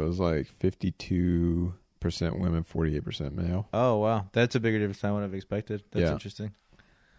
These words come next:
Speaker 2: Huh.
Speaker 1: So I'm wondering, like, you know,
Speaker 2: Hmm.
Speaker 1: if that's the case, I was thinking about that too when I was reading the study, and I'm thinking, well, which countries or which areas are seeing more population growth? Is it, is it the third world countries where they're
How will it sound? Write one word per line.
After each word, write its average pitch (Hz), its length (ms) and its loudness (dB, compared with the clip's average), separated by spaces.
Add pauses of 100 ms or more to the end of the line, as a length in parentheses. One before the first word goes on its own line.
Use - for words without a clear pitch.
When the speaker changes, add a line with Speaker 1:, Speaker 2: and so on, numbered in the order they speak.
(400)
Speaker 2:
Huh. 107 220 0 (1080)
Speaker 1:
So 117 320 8
I'm 113 120 8
wondering, 110 400 6
like, 90 280 4
you 107 340 0
know, 104 140 6
Speaker 2:
Hmm. 98 40 8
Speaker 1:
if 98 120 2
that's 143 280 6
the 151 100 -6
case, - 540 0
I 110 120 6
was 113 140 4
thinking 131 240 4
about 87 240 2
that 78 180 0
too 113 160 6
when 90 80 6
I 85 40 4
was 85 100 0
reading 92 220 2
the - 80 -8
study, 90 380 0
and 87 100 -4
I'm 85 100 -6
thinking, 95 400 2 (1160)
well, 98 440 6 (240)
which 110 420 2
countries 95 540 6
or 90 80 6
which 101 220 4
areas 92 400 6
are 87 80 4
seeing 85 340 2
more 87 160 2
population 87 760 4
growth? 85 420 4
Is 87 160 0
it, 76 160 0 (100)
is 85 220 0
it 82 100 2
the 82 100 0
third 98 300 6
world 98 240 8
countries 120 480 4
where 87 220 4
they're 85 320 6